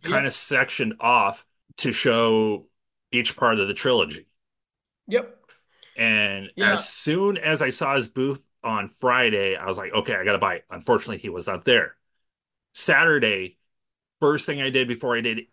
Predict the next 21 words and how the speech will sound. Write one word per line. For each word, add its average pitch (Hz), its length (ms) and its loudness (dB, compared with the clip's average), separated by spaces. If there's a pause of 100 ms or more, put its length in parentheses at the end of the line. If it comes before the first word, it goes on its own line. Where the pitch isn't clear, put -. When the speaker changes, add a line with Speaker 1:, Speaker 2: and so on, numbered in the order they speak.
Speaker 2:
anything, 127 460 -2
I 95 80 -4
went 101 180 -6
straight 117 300 0
to 117 100 -2
his 104 140 -2
booth. 107 280 -2
He 110 100 -2
was 98 200 -2
there, 101 200 4
and 90 140 -6
I 92 160 -2
was 92 140 -4
like, 95 200 -8
"I 92 120 -8
would 87 200 -4
like 90 240 -6 (180)
those 92 260 -4
two, 87 200 -10
please." - 380 -18 (1000)
Speaker 1:
Yeah. 160 240 -8